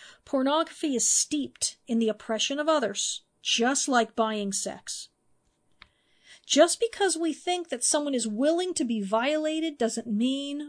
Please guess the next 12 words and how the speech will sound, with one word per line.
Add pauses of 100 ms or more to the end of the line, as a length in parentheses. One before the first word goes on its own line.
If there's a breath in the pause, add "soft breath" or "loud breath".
violating
them
is
okay. (400 loud breath)
We
become
the
oppressors
when
we
are
complicit.